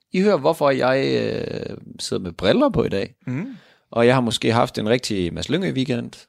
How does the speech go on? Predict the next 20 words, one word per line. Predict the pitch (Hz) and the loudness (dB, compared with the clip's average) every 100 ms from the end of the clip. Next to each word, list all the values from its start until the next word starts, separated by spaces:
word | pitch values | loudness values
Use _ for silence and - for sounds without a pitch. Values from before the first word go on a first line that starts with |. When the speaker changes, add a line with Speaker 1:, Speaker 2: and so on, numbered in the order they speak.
| _ | _
Speaker 1:
Og | - 107 104 | -8 -6 -6
hvis | 113 107 104 | -4 -4 -4
I | 107 | -4
vil | 101 | -2
høre, | 120 143 | 0 2
hvordan | 127 110 113 | 2 0 -2
sådan | 170 139 107 | -6 -6 -8
en, | 101 | -4
den, | 120 110 | -4 -4
øh, | 101 98 | -6 -4
lyder, | 120 101 90 _ | -4 -4 -8 _
så, | - - 190 117 95 85 | -10 -4 -2 0 -2 -4
øh, | 82 - - _ _ _ _ - | -6 -10 -14 _ _ _ _ -12
synes | - | -8
jeg | 98 | -4
lige, | 87 | -4
I | |
skal | - - | -6 -10
lytte | 87 | -4
med. | 101 | -4